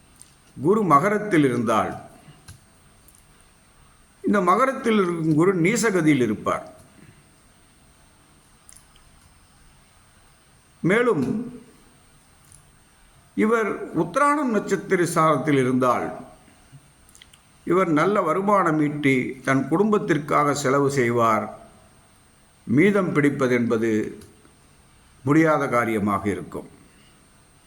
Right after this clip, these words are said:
குருவானவர் திருவோணம் நட்சத்திர சாரத்தில் இருந்தால் வரும்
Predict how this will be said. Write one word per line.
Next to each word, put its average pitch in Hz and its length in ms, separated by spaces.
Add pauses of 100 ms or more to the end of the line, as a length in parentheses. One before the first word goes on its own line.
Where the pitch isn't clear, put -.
(960)
குருவானவர் 226 720 (120)
திருவோணம் 277 560
நட்சத்திர 185 420 (100)
சாரத்தில் 143 480
இருந்தால் 120 420 (2000)
வரும் 165 260